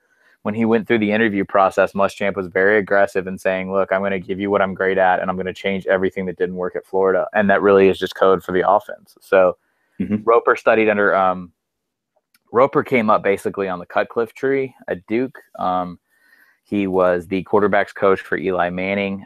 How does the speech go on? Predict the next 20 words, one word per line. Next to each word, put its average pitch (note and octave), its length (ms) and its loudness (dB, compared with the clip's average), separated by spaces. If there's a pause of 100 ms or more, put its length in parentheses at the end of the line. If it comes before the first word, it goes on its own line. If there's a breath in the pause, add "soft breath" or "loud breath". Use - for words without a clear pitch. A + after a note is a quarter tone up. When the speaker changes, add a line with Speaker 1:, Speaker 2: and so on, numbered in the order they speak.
Speaker 1:
uh, F2+ 300 0
at - 140 -4
Ole F#2+ 200 -2
Miss. F#2+ 360 -2
He F#2+ 100 -8
was F2+ 100 -4
a F2 60 -8
play G2 280 0
caller F#2+ 520 4
now F#2 260 0
and F#2+ 80 -2
again, F#2+ 480 -6
different F#2+ 360 -8
roles F#2+ 460 0
as, F#2 260 -4
as F#2 180 -2 (100)
Cutcliffe F2+ 400 -4
moved F#2 280 -8
along. F#2 480 2
And F#2 420 -2